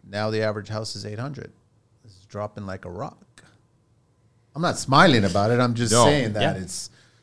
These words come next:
Speaker 1: like, it's
Speaker 3: That's the
Speaker 1: changing.
Speaker 3: market.
Speaker 1: There's lots of people. I've seen for sale signs in my hood, and I'm like, "Uh, it's still up.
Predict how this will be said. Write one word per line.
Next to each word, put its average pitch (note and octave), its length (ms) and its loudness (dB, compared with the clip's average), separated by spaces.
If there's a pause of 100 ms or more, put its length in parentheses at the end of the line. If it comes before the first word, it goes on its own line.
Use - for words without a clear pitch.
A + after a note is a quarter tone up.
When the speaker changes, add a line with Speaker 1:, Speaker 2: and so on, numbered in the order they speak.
(140)
Speaker 1:
like, G#2 180 -4
it's C3+ 220 -6
Speaker 3:
That's - 80 -10
the C#3+ 80 2
Speaker 1:
changing. D#3+ 220 2
Speaker 3:
market. A2+ 300 -4 (300)
Speaker 1:
There's G#2 220 -8
lots C#3 240 0
of - 80 0
people. C#3 360 2
I've C#3 160 4
seen C3 200 -4
for B2+ 160 -4
sale A#2+ 200 -4
signs A#2+ 300 -6
in G#2 60 -6
my G#2 240 -4
hood, E3 420 -6
and G#2+ 160 -10
I'm A2 220 -6
like, G#2 220 -6 (760)
"Uh, - 220 -16
it's A2+ 120 -16
still - 280 -8
up. - 240 -10